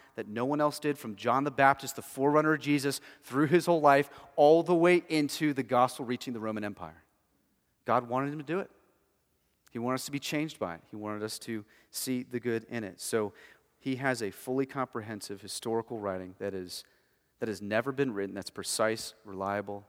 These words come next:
logical, persuasive. The other error,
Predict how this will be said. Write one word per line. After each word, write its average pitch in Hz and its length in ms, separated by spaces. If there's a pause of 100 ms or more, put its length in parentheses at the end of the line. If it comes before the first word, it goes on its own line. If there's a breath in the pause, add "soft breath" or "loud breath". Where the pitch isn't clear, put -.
(140)
logical, 101 600 (160)
persuasive. - 680 (1700 soft breath)
The 123 160
other 131 180
error, 107 340